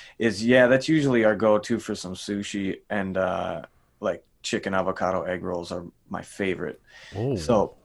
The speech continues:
Speaker 1: yeah, they're really
Speaker 2: Chicken
Speaker 1: good.
Speaker 2: avocado egg rolls? Wh-, what's up
Speaker 1: Yeah.
Speaker 2: with that? I've never heard of
Speaker 1: Honestly,
Speaker 2: that.
Speaker 1: it's just like a, it's like a fried chicken avocado mixture. Um, so they're not really like an egg roll besides the, like, fried outside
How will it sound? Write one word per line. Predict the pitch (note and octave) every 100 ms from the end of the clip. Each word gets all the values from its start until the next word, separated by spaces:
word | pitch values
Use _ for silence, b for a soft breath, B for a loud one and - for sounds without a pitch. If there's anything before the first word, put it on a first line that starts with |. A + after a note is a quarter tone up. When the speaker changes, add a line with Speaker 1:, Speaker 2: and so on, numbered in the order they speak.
| _ _ -
Speaker 1:
yeah, | A#2+ A2+ G#2+
they're | A#2
really | G#2+ A2 G2
Speaker 2:
Chicken | F2+
Speaker 1:
good. | C3+
Speaker 2:
avocado | - - B2+ A2+
egg | - F2+ F#2+
rolls? | A#2 C#3 E3+
Wh-, | - - - -
what's | - -
up | G#2+
Speaker 1:
Yeah. |
Speaker 2:
with | G#2 F#2+
that? | E2+ C#3 E2+ - B B
I've | G2
never | D#3+ A2+
heard | C3 C3
of |
Speaker 1:
Honestly, |
Speaker 2:
that. | C#3+ C3
Speaker 1:
it's | A#2
just | - B2+ -
like | B2+
a, | B2+ G#2+ - -
it's | A#2 -
like | C3 A#2
a |
fried | G#2+ - A2 A2 A2 A2 G2+ - _ -
chicken | - - B2 - A#2
avocado | A2+ G#2+ G2+ A2+ A2 A2 A2 G#2
mixture. | F#2+ - - G2+ F#2+ - B B B B
Um, | A2+ G#2+ F#2+ F#2
so | - A2
they're | A2+
not | A#2 A#2
really | A2 A2+
like | G#2+ G#2+
an | G#2+
egg | G#2+
roll | A2 G#2+
besides | G2+ - G#2+ F#2
the, | G#2
like, | G2 -
fried | - G#2 F#2+ F#2+
outside | F#2+ - F#2 F2 E2+